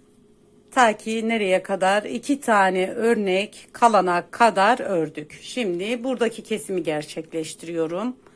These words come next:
Burada yine aynı şekilde buradaki ortadaki trabzanımı yaptım. Hemen buraya iki tane trabzan,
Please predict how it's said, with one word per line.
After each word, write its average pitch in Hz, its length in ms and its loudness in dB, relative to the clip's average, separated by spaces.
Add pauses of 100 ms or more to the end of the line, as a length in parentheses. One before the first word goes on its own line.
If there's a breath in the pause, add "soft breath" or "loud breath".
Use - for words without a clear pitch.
(720 soft breath)
Burada 262 200 2
yine 262 400 2
aynı 254 520 4
şekilde 190 920 -2
buradaki 226 760 -2
ortadaki 202 720 -6
trabzanımı 170 640 -2
yaptım. 208 720 -2 (1700 soft breath)
Hemen 330 520 -2 (1080)
buraya 202 440 2
iki - 360 -4
tane 170 640 2
trabzan, 214 880 0